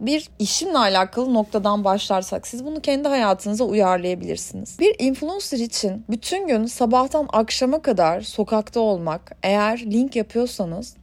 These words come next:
hayatınızı çok zorlaştırıyor. Çünkü dışarıda link yaparken, e, dışarının tadını çıkarmıyorsunuz. Evde ancak konsantre olarak ve ona özen göstererek yaptır-, yapmanız gerekiyor. Benim gibi mesela bir şeyin linkini vereceksem onun o hayatımın içinde olması gerektiğinden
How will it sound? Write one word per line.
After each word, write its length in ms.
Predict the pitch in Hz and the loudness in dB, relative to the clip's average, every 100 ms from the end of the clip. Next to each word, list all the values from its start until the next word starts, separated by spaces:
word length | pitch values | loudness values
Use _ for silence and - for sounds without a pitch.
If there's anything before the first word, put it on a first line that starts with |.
| - | -4
hayatınızı 640 | 330 381 370 - 277 311 | -2 -2 -6 -4 -4 -4
çok 240 | 311 247 | -4 -2
zorlaştırıyor. 640 | 220 226 226 240 - 240 226 | 0 2 2 0 -2 -4 -4
Çünkü 300 | 349 277 202 | -8 -6 -6
dışarıda 460 | 233 302 302 277 | -2 2 2 2
link 300 | 320 285 285 | 0 0 -2
yaparken, 600 | 302 294 294 285 254 262 440 - - - - | -4 -2 -2 -2 -4 -6 -8 -20 -20 -16 0
e, 180 | 214 214 | 0 2
dışarının 340 | 240 302 330 | 0 0 0
tadını 340 | 285 247 262 | -2 0 0
çıkarmıyorsunuz. 880 | 262 - 247 240 202 165 - 190 302 - | -2 -4 -2 0 -2 -4 -8 -10 -10 -2
Evde 280 | 220 233 233 | 2 2 2
ancak 380 | 254 240 220 294 | 2 2 0 0
konsantre 580 | 247 226 247 226 226 240 | -2 -2 0 -2 -2 -2
olarak 440 | 214 214 185 - | 0 0 0 -2
ve 140 | 233 - | -6 -4
ona 220 | 214 247 | -4 -2
özen 320 | 180 185 185 | -2 -2 -2
göstererek 520 | 170 165 - 165 160 | -4 -6 -6 -4 -4
yaptır-, 500 | 170 160 - 175 160 | -6 -6 -8 -12 -6
yapmanız 460 | 175 165 - 160 156 | -4 -4 -6 -8 -4
gerekiyor. 460 | 156 156 - 254 - - - - - - | -4 -4 -2 -4 -4 -10 -20 -20 -16 -2
Benim 300 | 247 285 311 | 0 2 0
gibi 140 | 254 | -2
mesela 380 | 254 262 269 240 | -2 -2 0 0
bir 60 | 262 | -2
şeyin 240 | - 294 | -2 -2
linkini 360 | 269 277 285 269 | 0 -2 -2 0
vereceksem 520 | 254 226 214 311 311 | 2 0 -4 -4 -4
onun 300 | - 262 311 | 2 2 2
o 120 | 302 | 0
hayatımın 460 | 247 233 233 240 285 | 0 2 0 -2 -6
içinde 280 | 254 269 269 | -4 -2 -2
olması 380 | 254 202 196 190 | 0 -2 -4 -4
gerektiğinden 880 | 196 196 - 247 233 220 196 190 | -2 -2 -4 -2 2 2 2 0